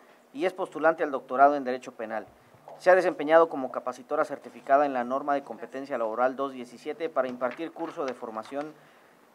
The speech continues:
de capital humano de manera presencial, grupal, tallerista nacional en temas de género, políticas públicas, liderazgo, sororidad, protocolos para la prevención, atención, sanción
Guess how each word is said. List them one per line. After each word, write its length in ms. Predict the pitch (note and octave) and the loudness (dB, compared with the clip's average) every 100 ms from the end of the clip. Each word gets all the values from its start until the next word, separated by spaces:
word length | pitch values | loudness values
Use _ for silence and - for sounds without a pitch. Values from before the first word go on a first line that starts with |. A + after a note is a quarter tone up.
| _ - | _ 0
de 80 | |
capital 340 | D#3 D#3+ - G3 | 6 6 8 6
humano 280 | F#3 F#3 F#3 | 10 8 8
de 80 | |
manera 320 | D#3 D#3+ F3 E3+ | 4 6 8 6
presencial, 680 | C#3+ C#3+ B2 D#3 E3+ F3 - - _ _ _ _ | 0 -8 0 2 2 0 -14 -20 _ _ _ _
grupal, 540 | C3 C3 D3 E3 F3+ - _ _ | -12 2 6 6 4 -14 _ _
tallerista 480 | C#3+ C#3 C#3+ D#3+ F3+ | -8 -6 -8 -2 -2
nacional 380 | D#3 D3 C#3+ D#3+ | 0 -4 -6 -4
en 120 | D3 | -6
temas 300 | D#3+ D#3+ D3 | -8 -6 -6
de 80 | B2 | -6
género, 400 | E3+ E3+ E3+ E3 - _ _ _ - | -8 -4 -4 -6 -10 _ _ _ -6
políticas 420 | D#3 E3 D#3 D3 | -6 -4 -2 -2
públicas, 560 | E3 E3+ E3 E3 E3 D3+ | -4 -10 0 4 4 4
liderazgo, 640 | C3+ C3+ D#3 D#3 E3+ D3 - _ _ _ | -4 4 4 4 -6 -6 -14 _ _ _
sororidad, 680 | - C#3+ E3+ E3 D#3 E3 E3 - _ - | -4 2 2 4 6 6 4 -12 _ -6
protocolos 540 | C#3+ C#3 E3+ F3 C#3+ | -4 -4 0 0 0
para 240 | D3 C3 | 2 4
la 160 | B2+ A#2+ | 2 0
prevención, 640 | B2 A#2 A#2+ - D3 E3 - | -2 -8 -10 -6 -6 -6 -10
atención, 640 | - B2+ C3+ B2+ D#3 D#3 D#3+ | -6 -4 -6 -12 -8 -8 -6
sanción 520 | C#3 B2+ D3 D#3 | -8 -6 -8 -8